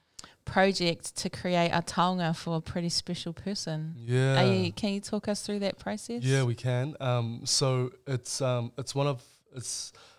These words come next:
Speaker 2: so it's, it's a project that began with, um, so we're in the middle of a discussion or kōrero with working with Sanfords, the fishing company,
Speaker 1: Mm.
Speaker 2: and, um, of turning ocean plastics into valuable products using our model. And we were playing around and testing with their fishing nets.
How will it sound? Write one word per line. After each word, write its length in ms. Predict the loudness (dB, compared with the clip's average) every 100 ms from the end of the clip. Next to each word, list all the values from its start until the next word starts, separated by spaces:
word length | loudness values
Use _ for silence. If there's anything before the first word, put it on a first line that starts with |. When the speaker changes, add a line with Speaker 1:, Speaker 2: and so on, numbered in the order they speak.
| _ -2
Speaker 2:
so 240 | 0 2 0
it's, 300 | -6 -6 -8
it's 120 | -8
a 40 | -2
project 260 | 0 0 -4
that 80 |
began 500 | -4 0 2 2 -2 -6
with, 340 | -6 -6 -4
um, 340 | -2 -2 -2 -2
so 140 | -2
we're 180 | 2 2
in 60 | 4
the 80 |
middle 240 | 2 2 0
of 100 | -2
a 160 | -4 -6 -14 -6
discussion 460 | -4 -2 -4 -6
or 60 | -6
kōrero 420 | -2 -2 0 -2
with 200 | -6 -6
working 300 | -8 -8 -6
with 80 | -2
Sanfords, 580 | -2 -2 -4 -14 -16 -10
the 120 | -6
fishing 360 | -6 -2 -2 -2
company, 420 | -6 -6 -10 -10
Speaker 1:
Mm. 340 | -18 -18 -18 -20 _ 0
Speaker 2:
and, 160 | 2
um, 240 | 2 0 -2
of 140 | -6
turning 480 | -2 0 2 4 2 2
ocean 280 | 2 2 -4
plastics 600 | -4 -4 -8 -10 -10 -8
into 340 | -10 -6 -4 -2
valuable 360 | 0 -2 -4 -8
products 360 | -8 -8 -6
using 280 | -4 -4 -2
our 120 | -2
model. 380 | -2 -2 -6 -12 -20 _ _ _ -2
And 400 | 2 2 0 -6 _ _ -8
we 140 | 0
were 80 | 0
playing 340 | 0 2 4 4
around 260 | 2 2
and 100 | 0
testing 360 | -2 -4 0 0
with 140 | -2
their 100 | -4
fishing 300 | -4 -2 0
nets. 380 | -2 -6 -12